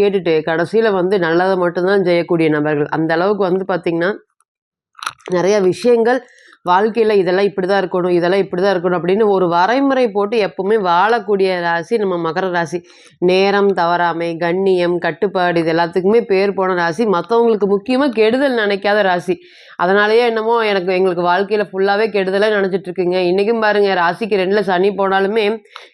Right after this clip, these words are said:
கஷ்டத்திலேயே வாழ்ற மாதிரி இருக்குங்க. யாராவது ஒருத்தர் உதவி செய்ய மாட்டாங்களா? அடிபட்டு, அவமானப்பட்டு, "எனக்குன்னு ஒரு நாள் வராதா?" அப்படின்னு கலங்காத நாள் இல்ல. தெளிவு அதிகம் பெற்றிருக்கக்கூடிய ராசி. ஏழரை சனி காலத்துல வந்து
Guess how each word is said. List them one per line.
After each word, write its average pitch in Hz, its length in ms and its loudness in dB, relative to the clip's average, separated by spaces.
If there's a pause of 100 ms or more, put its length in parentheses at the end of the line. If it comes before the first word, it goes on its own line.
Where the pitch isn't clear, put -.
(100)
கஷ்டத்திலேயே 254 600 0
வாழ்ற 226 440 0
மாதிரி 220 380 -2
இருக்குங்க. 190 420 -2
யாராவது 214 640 0
ஒருத்தர் 240 200 -8
உதவி 220 320 -6
செய்ய 208 260 -4
மாட்டாங்களா? 190 760 -4 (960)
அடிபட்டு, 180 500 -2
அவமானப்பட்டு, 185 960 0 (460)
"எனக்குன்னு 233 480 2
ஒரு 233 160 2
நாள் 196 280 2
வராதா?" 190 520 0
அப்படின்னு 185 260 -6
கலங்காத 190 840 0
நாள் 180 300 -4
இல்ல. 190 400 -4
தெளிவு 214 340 0
அதிகம் 220 500 -4
பெற்றிருக்கக்கூடிய 190 680 -2
ராசி. 180 360 -4
ஏழரை 180 300 -4
சனி 190 220 0
காலத்துல 185 440 -2
வந்து 202 400 0